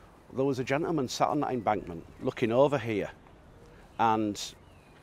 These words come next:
by all intents and purposes, he looked distressed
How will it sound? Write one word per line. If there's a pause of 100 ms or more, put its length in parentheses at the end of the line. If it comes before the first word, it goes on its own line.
(140)
by
all
intents
and
purposes,
he
looked (460)
distressed